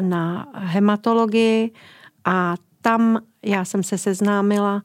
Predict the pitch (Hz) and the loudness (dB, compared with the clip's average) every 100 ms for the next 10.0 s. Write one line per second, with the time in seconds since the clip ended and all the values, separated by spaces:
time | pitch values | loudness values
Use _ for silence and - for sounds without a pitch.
0 | - _ - - - 196 202 208 - 180 | -10 _ -14 -6 2 4 4 2 0 -4
1 | 190 196 190 202 196 185 202 170 190 180 | -2 0 0 -4 -6 -10 -8 -6 -4 -4
2 | 180 165 - _ 202 180 - 196 190 190 | -6 -10 -18 _ -4 -4 -4 -8 -8 -12
3 | - 185 180 180 - 185 180 175 175 175 | -6 -4 -2 -4 -4 -4 -4 -4 -4 -4
4 | 170 - 156 - 185 - 214 208 226 233 | -6 -8 -10 -10 -8 -4 -2 0 -2 -2
5 | - - - - - - _ - 180 190 | -6 -20 -20 -20 -20 -20 _ -6 -2 0
6 | 180 - _ - 180 - 208 190 180 190 | -2 -6 _ -10 -8 -4 -2 0 0 0
7 | 185 190 208 _ - - 196 185 185 175 | -2 -4 -10 _ -16 -10 -6 -2 -2 0
8 | 165 170 175 160 - _ - - _ _ | 0 0 0 -2 -8 _ -20 -20 _ _
9 | _ - 240 247 233 202 180 180 208 254 | _ -6 0 2 2 2 2 0 -2 -6